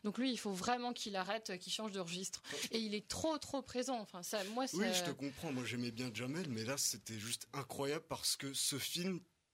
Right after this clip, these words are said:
Speaker 2: comme c'est à moitié un film avec Kev Adams, c'est à moitié un film sur le personnage de Jamel Debbouze, on a l'impression que c'est un,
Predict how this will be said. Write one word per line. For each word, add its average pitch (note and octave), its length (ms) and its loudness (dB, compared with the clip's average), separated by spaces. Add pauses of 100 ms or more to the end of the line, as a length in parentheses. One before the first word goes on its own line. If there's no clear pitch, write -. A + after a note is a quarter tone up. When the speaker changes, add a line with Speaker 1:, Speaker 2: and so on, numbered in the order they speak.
Speaker 2:
comme C#3 160 0
c'est D3 320 2
à D#3+ 80 0
moitié E3+ 560 0 (220)
un C#3 100 -4
film C#3 340 0 (440)
avec C3+ 280 -2
Kev C3 200 2
Adams, C3 240 0
c'est C3 100 0
à C3 60 0
moitié C3 280 0
un C3 100 0
film C#3 280 -2 (140)
sur - 320 2
le C3 60 0
personnage A#2+ 380 -4
de A#2 160 -2
Jamel B2 280 0
Debbouze, D3 480 -2 (460)
on B2 100 0
a - 20 0
l'impression C3 400 0
que - 60 2
c'est - 140 4
un, C3 200 -4